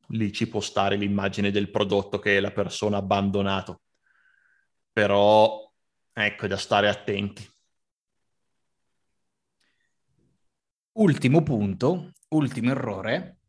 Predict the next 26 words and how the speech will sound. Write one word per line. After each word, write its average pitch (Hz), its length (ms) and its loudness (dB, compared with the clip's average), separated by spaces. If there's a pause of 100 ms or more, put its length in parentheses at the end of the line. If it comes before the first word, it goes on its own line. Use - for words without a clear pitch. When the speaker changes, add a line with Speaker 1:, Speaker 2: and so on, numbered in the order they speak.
(520)
Speaker 2:
non 135 280 4
pulire 110 340 -2
la 120 120 0
lista. 95 580 -8
Su - 220 -6
questo 147 340 0
ci - 140 -6
abbiamo 110 580 0
fatto 107 460 -2
un 107 100 -4
podcast 107 840 -2
dedicato, 123 720 0
ci 110 140 -6
abbiamo 95 260 -6
fatto 98 400 -6
un, 98 240 -4
ehm, 95 1300 -6
un 104 120 -2
articolo 101 480 -8
dedicato, 107 560 -4
quindi 98 180 -10
vi 95 60 -14
invito 104 220 -10
ad 95 60 -14
approfondire 98 600 -12
lì. 110 340 -10